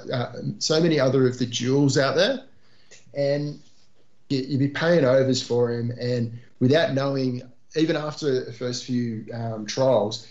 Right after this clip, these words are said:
you don't really know where he's gonna land in that team come, um, Teamless Tuesday. So, huge risk.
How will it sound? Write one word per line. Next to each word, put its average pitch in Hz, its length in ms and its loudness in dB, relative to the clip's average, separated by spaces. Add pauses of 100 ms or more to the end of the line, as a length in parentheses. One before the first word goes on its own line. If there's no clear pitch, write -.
(160)
you 135 80 4
don't 180 180 4
really 170 180 6
know 131 300 4
where 123 460 2
he's 117 260 -6
gonna 123 180 0
land 120 300 -2
in 110 80 -2
that 107 180 -8
team 117 420 -2 (300)
come, 113 440 -2
um, 110 600 -6
Teamless 113 340 2
Tuesday. 113 440 4
So, 107 360 2 (460)
huge 117 300 2
risk. - 340 -4